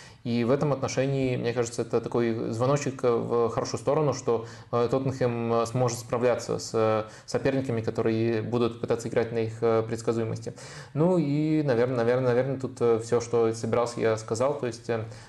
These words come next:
э, команда классная, но, наверно, уровня Лиги Чемпионов, а не уровня борьбы за чемпионство.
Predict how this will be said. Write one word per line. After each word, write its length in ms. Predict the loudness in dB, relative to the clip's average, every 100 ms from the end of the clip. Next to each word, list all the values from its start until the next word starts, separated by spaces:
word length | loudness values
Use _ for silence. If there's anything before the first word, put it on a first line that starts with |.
| -10
э, 380 | -2 2 2 2
команда 600 | 0 0 2 4 4 4 2 -4 -8 -10 -4
классная, 420 | -2 -2 0 0
но, 380 | 2 2 2 2
наверно, 400 | 2 2 2 0
уровня 320 | 2 0 2
Лиги 200 | 0 0
Чемпионов, 540 | -2 -2 0 2 0 -2
а 60 |
не 80 | -2
уровня 560 | 0 0 -2 -2 -4 -6 -2
борьбы 220 | -2 -2
за 120 | -6
чемпионство. 720 | -6 -2 0 0 0 2 2